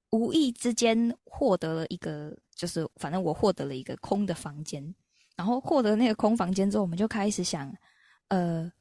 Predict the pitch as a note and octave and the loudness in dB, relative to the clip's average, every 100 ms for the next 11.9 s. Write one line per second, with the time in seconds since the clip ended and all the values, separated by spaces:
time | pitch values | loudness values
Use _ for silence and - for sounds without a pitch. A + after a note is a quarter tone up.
0 | _ _ _ - F3 E3+ - G3 G#3 F3 | _ _ _ -4 -2 -2 -2 -2 0 -2
1 | - - F3 F3+ G#3+ F#3+ E3+ F3+ F3+ F#3 | -8 -8 -6 0 0 0 -4 -2 -2 -4
2 | - - F#3+ F#3 F3 F3 - F3 D3+ C#3 | -6 -2 2 2 2 0 -2 -4 -6 -8
3 | F3+ _ _ _ - A3+ - A#3+ A#3+ A#3 | -12 _ _ _ -2 0 2 0 4 4
4 | A3+ A#3 - F#3 F#3 G3+ G#3+ F3 D#3+ E3 | 4 0 -2 -2 2 0 0 -2 -2 -2
5 | D#3 - D3 E3+ D#3+ E3+ - D#3 D#3 G3+ | -2 -4 0 0 2 0 0 -4 -4 -2
6 | G3+ G3 G3+ G#3+ G#3+ F#3+ G3+ F3+ D#3+ E3 | -2 0 0 2 2 2 0 0 -2 -2
7 | F3 F3 F#3 A3+ F#3 G3 E3+ - - - | 0 2 2 2 2 2 2 -2 -4 -4
8 | - - _ _ _ - F#3 D#3+ D#3 A3 | -6 -10 _ _ _ -8 -6 -6 -4 -2
9 | C4 C4 C4+ C#4 B3+ B3 G#3 D#3+ F3 A3+ | -2 -2 0 0 0 -4 -4 -4 -2 0
10 | G3 F3 D3 F#3 F3 D#3 - F#3 C3+ - | 0 -2 -2 -2 -2 -2 -2 -2 -2 -8
11 | - G#3 F4 A3 - - _ _ - | -2 2 2 2 -4 -12 _ _ -20